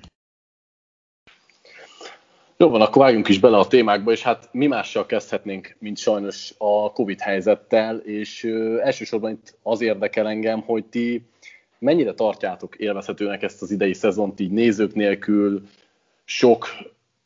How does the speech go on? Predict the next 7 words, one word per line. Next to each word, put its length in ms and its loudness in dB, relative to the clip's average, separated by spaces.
elhalasztott 760 -4
meccsel, 340 -6
illetve 360 -6
eltolt 500 -2
meccsel, 800 -6
hiányos 500 0
keretekkel, 1000 -4